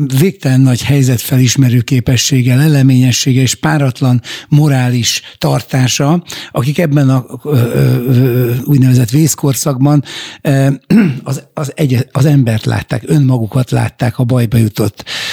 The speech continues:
ö, embertársukon. És azt gondolom, hogy ez a, ez a beszélgetés, ez az irány, ez, ez, ez most pontosan erre mutat rá. Hát arról is szót ejtve, és ezt, ö, bár nagyon nem vagyok történész, de,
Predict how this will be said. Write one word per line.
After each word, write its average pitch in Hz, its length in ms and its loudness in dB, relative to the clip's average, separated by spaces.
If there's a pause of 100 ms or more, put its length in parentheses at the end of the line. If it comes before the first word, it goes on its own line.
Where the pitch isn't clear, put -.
(140)
ö, 127 200 0
embertársukon. 139 960 0 (340)
És - 140 -4
azt 202 120 2
gondolom, 175 220 4
hogy 160 140 0
ez 175 140 0
a, 165 220 -2
ez 180 160 0
a 175 80 2
beszélgetés, 147 600 -2
ez 151 180 -6
az 139 100 -4
irány, 147 340 2
ez, 143 280 0 (160)
ez, 143 320 -2
ez 143 140 0
most 147 160 2
pontosan 156 460 0
erre 127 260 2
mutat 123 340 2
rá. 139 300 2 (640)
Hát 175 180 -4
arról 180 260 -2
is 143 100 0
szót 147 320 0
ejtve, 143 580 0 (360)
és - 260 -2
ezt, - 280 -2
ö, 147 260 2 (140)
bár 127 260 -2
nagyon 131 300 2
nem 127 160 4
vagyok 120 240 0
történész, 131 640 2
de, 127 260 0